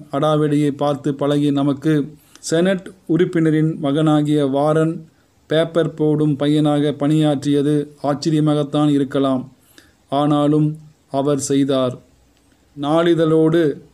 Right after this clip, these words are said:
வாரப்பத்திரிகைகளும் இணைத்து விற்பது உண்டு. இப்படி மாதம் நூத்தி எழுபத்தஞ்சு டாலர் சம்பாதித்தார். அந்த காலத்தில் பெரியவர்களே இந்த அளவுக்கு வருமானம் ஈட்டுவது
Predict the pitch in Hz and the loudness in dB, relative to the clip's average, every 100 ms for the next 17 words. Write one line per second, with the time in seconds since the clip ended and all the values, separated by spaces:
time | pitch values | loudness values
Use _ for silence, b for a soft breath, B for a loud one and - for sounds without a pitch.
0 | _ 139 151 165 160 147 127 143 147 139 | _ -2 0 0 0 -2 -2 -2 0 0
1 | 147 151 143 147 131 151 143 127 151 147 | 0 0 2 0 0 0 -2 -2 -2 0
2 | 135 139 139 135 135 - b b b - | 2 0 2 0 -2 -10 b b b -6
3 | 131 147 147 147 143 151 156 160 160 - | -4 0 0 0 2 2 2 0 -2 -8
4 | - b b _ - 160 185 - 180 160 | -20 b b _ -4 -2 -2 -2 0 2
5 | 156 151 156 151 147 139 143 151 139 139 | 2 0 0 0 0 0 0 2 0 0
6 | 143 139 135 127 135 131 127 - b b | 0 0 -2 -2 -2 -2 -4 -12 b b
7 | b b 143 151 143 143 156 147 139 151 | b b -2 0 0 2 2 0 0 -2
8 | 143 143 156 156 151 147 151 156 - 147 | -2 0 0 2 2 0 0 -2 -2 -2
9 | 151 147 147 143 156 143 143 151 147 147 | 0 2 0 -2 -2 -2 0 0 0 0
10 | 147 143 139 139 143 | 0 0 0 0 2